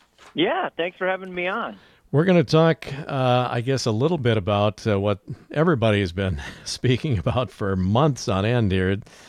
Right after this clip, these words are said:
Speaker 2: uh, with the, uh, the whole situation with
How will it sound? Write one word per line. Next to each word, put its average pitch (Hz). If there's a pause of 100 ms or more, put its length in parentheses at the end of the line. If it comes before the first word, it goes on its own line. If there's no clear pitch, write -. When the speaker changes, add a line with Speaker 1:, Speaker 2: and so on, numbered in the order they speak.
(400)
Speaker 2:
uh, 90
with 92
the, 92
uh, 90
the 87
whole 101
situation 95
with 87